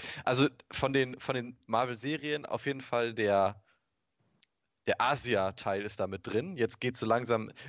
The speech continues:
die Hand selber hat man ja schon immer gehört, was das ungefähr ist. Also die Hand ist so der große Übergegner, der in jeder Marvel-Serie wieder auftaucht, aber keiner weiß so richtig, wer das ist.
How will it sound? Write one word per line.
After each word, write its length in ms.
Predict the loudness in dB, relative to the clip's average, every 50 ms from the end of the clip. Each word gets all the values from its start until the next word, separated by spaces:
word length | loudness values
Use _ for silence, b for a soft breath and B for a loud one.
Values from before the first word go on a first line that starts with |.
| B -4
die 140 | -2 0 0
Hand 240 | 0 -2 -2 -6 -10
selber 580 | -4 0 2 2 2 2 0 0 0 0 0
hat 140 | -4 -4 -2
man 80 | -2 -2
ja 40 | -2
schon 160 | -4 -8 -6
immer 160 | -4 -2 -2 -2
gehört, 280 | 0 0 -2 0 0
was 140 | -2 -2 -2
das 160 | -4 -8 -8
ungefähr 400 | -8 -6 -6 -6 -4 -2 -2 0
ist. 240 | 0 -2 -2 0 0
Also 180 | 0 0 0 0
die 120 | -2 0
Hand 180 | 0 -2 -4 -6
ist 120 | -6 -6
so 60 | -2 0
der 180 | 0 0 0 B B B B _
große 320 | 0 2 2 2 0 -2
Übergegner, 680 | -4 -2 2 2 2 4 4 0 0 0 2 2 2 4
der 200 | 4 4 2 2
in 80 | -2
jeder 220 | -2 0 0 0 2
Marvel-Serie 640 | 4 4 2 2 0 -4 -6 -4 -4 -4 -4 -4 0
wieder 180 | 0 0 2
auftaucht, 500 | 0 -2 -4 -6 -2 0 0 0 0 -2
aber 160 | -2 -2 -2 -2
keiner 340 | 0 -2 0 0 0 0
weiß 180 | 0 0 -2 -2
so 80 | -6 -8
richtig, 320 | -8 -8 -8 -10 -8 0
wer 120 | 2 2 4
das 160 | 4 2 0
ist. 340 | -4 -8 -8 -8 -8 -12 -14